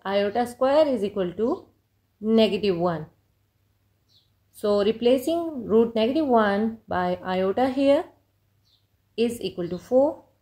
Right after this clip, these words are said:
If we take square root of A as common, so inside bracket dividing root A by itself, this will give us one, and here we will get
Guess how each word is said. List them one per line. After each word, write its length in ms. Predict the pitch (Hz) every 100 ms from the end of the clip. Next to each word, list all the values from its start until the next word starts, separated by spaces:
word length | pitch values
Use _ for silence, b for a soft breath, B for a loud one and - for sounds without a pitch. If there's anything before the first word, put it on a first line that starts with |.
| _ _ _ _ _ _ _ _
If 200 | 262 262
we 160 | 339 339
take 280 | 285 294
square 300 | - 240 226
root 200 | 226 330
of 240 | 359 339 - -
A 340 | 208 208 208
as 240 | 202 185
common, 360 | - 220 247 320 - _ _ _ _ _ _ _ _ _
so 380 | - 208 196 202
inside 400 | 240 247 262 226
bracket 500 | 240 240 247 240 -
dividing 460 | 190 185 185 190
root 280 | 185 262 -
A 220 | 226 226 226
by 200 | 196 175
itself, 600 | 233 247 277 269 269 -
this 180 | 190 -
will 140 | 185
give 160 | 180 180
us 240 | 180 175
one, 300 | 220 269 381 - _ 180
and 240 | 180 180
here 260 | 202 208 208
we 140 | 220
will 160 | 220 214
get 340 | 233 -